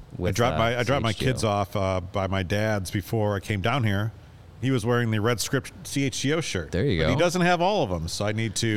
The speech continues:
Speaker 2: You gotta load 'em up.
Speaker 1: keep seeding him with some more, some more T-shirts. He will never turn down a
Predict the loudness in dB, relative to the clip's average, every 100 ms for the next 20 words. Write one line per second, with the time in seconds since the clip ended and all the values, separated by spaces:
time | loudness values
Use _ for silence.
0 | 2 4 4 4 4 4 2 2 2 2
1 | 2 2 2 2 2 0 0 0 -2 -2
2 | -2 0 0 0 -2 -2 -4 -2 0 0
3 | 0 0 -2 -2 0 2 2 2 0 -2
4 | 0 0 -4